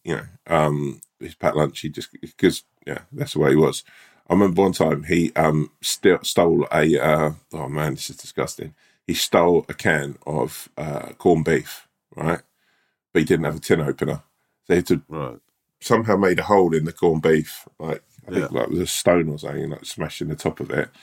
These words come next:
Speaker 1: And then he ate the, <laughs> wait, oh, man, I'm still vividly
Speaker 2: What's going
Speaker 1: remember.
Speaker 2: on with you?
Speaker 1: I, then he ate the corned beef with his fingernails.
Speaker 2: Oh my God.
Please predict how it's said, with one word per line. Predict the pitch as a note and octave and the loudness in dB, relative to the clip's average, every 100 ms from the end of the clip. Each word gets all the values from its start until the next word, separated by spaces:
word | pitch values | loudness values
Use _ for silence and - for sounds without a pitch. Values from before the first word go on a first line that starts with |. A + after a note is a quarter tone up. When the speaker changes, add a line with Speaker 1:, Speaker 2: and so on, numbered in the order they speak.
| - _ _ _ _ | -20 _ _ _ _
Speaker 1:
And | F#2 | 0
then | F#2+ F#2+ | 2 4
he | F#2 - | 2 2
ate | G#2 F#2+ - | 2 2 -4
the, | - - | -10 -10
<laughs> | - - _ | -12 -12 _
wait, | A2 - - A2+ | -2 -2 -2 -6
oh, | A#2 F2+ C#2+ | -6 -6 -10
man, | F2 E2 - | -10 -8 -4
I'm | F#2+ F#2 | -2 -2
still | - - B2 | -2 2 4
vividly | F#2+ G#2+ F#2 E2 F#2 | 4 2 2 2 4
Speaker 2:
What's | |
going | D#3+ | 4
Speaker 1:
remember. | E3+ | 2
Speaker 2:
on | C#3+ | 0
with | F2 | 0
you? | D2 - _ _ E2+ | -6 -12 _ _ 2
Speaker 1:
I, | G2 - | 2 2
then | F#2+ A#2 | 2 2
he | G#2+ - F#2+ | 2 -4 2
ate | G#2 F2+ - | 2 2 -2
the | F2+ | -2
corned | G2+ F#2 | -2 2
beef | G2+ E2 | 2 0
with | D2 | -2
his | D#2+ | -6
fingernails. | - F2 D#2+ D2 D2 - - _ _ | -2 -2 -2 -2 -4 -6 -14 _ _
Speaker 2:
Oh | D3+ F#3 | 2 4
my | G3 B2+ G#2+ - | 4 2 0 -2
God. | G3 B3+ D3+ G#2+ | 4 4 4 0